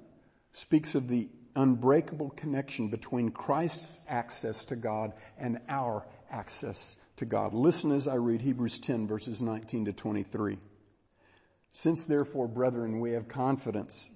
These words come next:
to enter the holy place by the blood of Jesus, by a new and living way which he inaugurated for us through the veil, that is his flesh.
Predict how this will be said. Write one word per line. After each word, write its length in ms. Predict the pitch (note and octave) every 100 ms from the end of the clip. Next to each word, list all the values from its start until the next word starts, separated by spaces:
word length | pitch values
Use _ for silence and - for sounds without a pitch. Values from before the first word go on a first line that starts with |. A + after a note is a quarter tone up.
| -
to 140 | - -
enter 260 | D3 E3 C#3
the 100 | A#2
holy 340 | D#3+ D3+ C#3
place 520 | C3 G2+ G2 F#2+ - - - _ _
by 440 | D#3 A#2 B2 B2+ C3
the 160 | B2
blood 480 | A#2 A2+ A2+ A2 A2+ -
of 160 | A2
Jesus, 680 | G#2+ A#2 A2+ G2+ F#2 - - - _ _ _ _ - - -
by 220 | C#3 C#3
a 100 | C3+
new 400 | D#3 F#3+ A3 A#3
and 200 | F#3+ F3
living 440 | F3+ A#3 A3+ G3 D3+
way 320 | C3+ B2 C#3+
which 380 | D#3 D3+ D3 - -
he 400 | - A#3+ C4 B3
inaugurated 800 | F#3 F#3+ A3+ F#3 D#3 C#3 C3+ C3
for 220 | D3+ C#3
us 140 | C#3 -
through 480 | - A3 C4 C#4+ C4
the 140 | G3+
veil, 920 | D3 D3 C#3 D3 D#4+ - - - - - - _ _ _ _ _ -
that 160 | C#3 D#3+
is 160 | D3+
his 200 | E3 D3
flesh. 600 | - F#3 D#3+ C3 - -